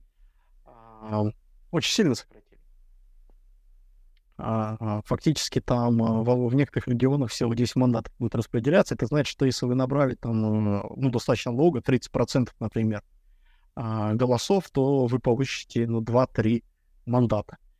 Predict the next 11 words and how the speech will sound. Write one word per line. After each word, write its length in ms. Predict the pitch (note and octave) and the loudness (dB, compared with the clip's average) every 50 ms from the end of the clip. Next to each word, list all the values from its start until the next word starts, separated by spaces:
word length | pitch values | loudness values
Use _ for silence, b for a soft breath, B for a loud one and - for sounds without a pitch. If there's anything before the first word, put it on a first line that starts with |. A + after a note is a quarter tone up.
| _ _ _ _ - | _ _ _ _ -10
а, 180 | - A2+ A2 | -8 -6 -6
в 100 | G#2 - | -6 -2
парламенте. 640 | - C3 A#2+ A2+ A2 G#2 G2+ G2 G2+ - - - G#2+ | 0 0 0 0 0 -2 -4 -4 -6 -8 -6 -6 -4
А 140 | A2 A2 | -4 -2
при 180 | - - C3 C3+ | -2 0 2 2
этом, 320 | C3+ - - B2+ A#2+ A#2 | 0 0 0 0 0 0
а, 300 | A#2 A#2 A2+ A2+ A2 A2+ A2+ B2 B2+ - _ _ _ _ _ | 0 0 0 0 -2 -2 -4 -6 -10 -14 _ _ _ _ _
остальные 460 | - A#2+ - - D3 F3 G3+ G3+ - | -10 -6 -2 0 4 6 6 6 6
двадцать 300 | B2 B2 A#2+ - - - | 4 2 2 2 2 0
мандатов 420 | A#2+ A#2 A#2 A2 A2 - - - - _ _ _ _ | 2 2 2 2 0 -2 -6 -12 -20 _ _ _ _
из, 240 | - A2+ A2 A2+ | -8 -8 -8 -8